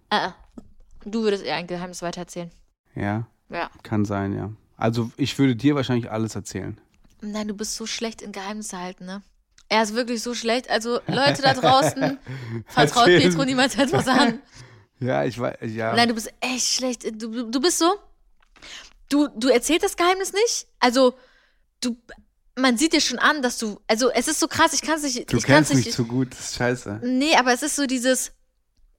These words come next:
Speaker 1: er guckt euch an und er, und ihr wisst eigentlich schon direkt, was er von euch möchte. Also so, ich kann's nicht erklären, aber es ist so heftig. Also er ist wirklich schlecht in Geheimnisse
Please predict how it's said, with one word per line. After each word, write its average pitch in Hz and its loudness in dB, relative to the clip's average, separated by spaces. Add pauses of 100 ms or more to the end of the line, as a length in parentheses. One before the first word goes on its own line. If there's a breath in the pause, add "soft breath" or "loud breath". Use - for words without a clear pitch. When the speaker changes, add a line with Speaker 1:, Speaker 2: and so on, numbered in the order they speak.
(140)
Speaker 1:
er 262 8
guckt 302 0
euch 277 4
an 294 6
und 285 2
er, 233 2
und 240 2
ihr 240 2
wisst 254 2
eigentlich 233 4
schon 240 0
direkt, 233 2
was 220 0
er 208 0
von 214 0
euch 196 0
möchte. 190 -2
Also 202 2
so, 202 2 (480 soft breath)
ich - -6
kann's 254 4
nicht 220 2
erklären, 226 2
aber 202 6
es 202 0
ist 208 -4
so 226 0
heftig. 214 0
Also 190 0 (180)
er 208 6
ist 214 -2
wirklich 202 0 (1300)
schlecht 190 2
in 170 -6
Geheimnisse 175 -2